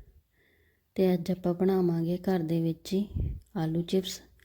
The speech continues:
ਬਿਲਕੁਲ ਬਾਜ਼ਾਰ ਵਰਗੇ। ਤੇ ਇਹਨੂੰ ਆਪਾਂ ਨੇ ਕੋਈ ਵੀ ਧੁੱਪੇ ਨਹੀਂ ਸੁਕਾਉਣਾ, ਕੁਛ ਨਹੀਂ ਕਰਨਾ ਹੈਗਾ।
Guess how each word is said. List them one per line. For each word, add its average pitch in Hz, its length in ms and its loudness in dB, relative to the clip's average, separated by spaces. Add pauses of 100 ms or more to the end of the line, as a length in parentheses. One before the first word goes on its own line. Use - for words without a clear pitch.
(340)
ਬਿਲਕੁਲ 185 320 4
ਬਾਜ਼ਾਰ 170 400 2
ਵਰਗੇ। 175 380 -2 (1000)
ਤੇ 196 80 6
ਇਹਨੂੰ 190 180 8
ਆਪਾਂ 190 240 0
ਨੇ 185 100 4
ਕੋਈ 185 280 2
ਵੀ 190 440 2 (560)
ਧੁੱਪੇ 175 280 0
ਨਹੀਂ 175 140 6
ਸੁਕਾਉਣਾ, 180 480 2
ਕੁਛ 180 280 -2
ਨਹੀਂ 202 120 4
ਕਰਨਾ 170 440 2
ਹੈਗਾ। 185 260 2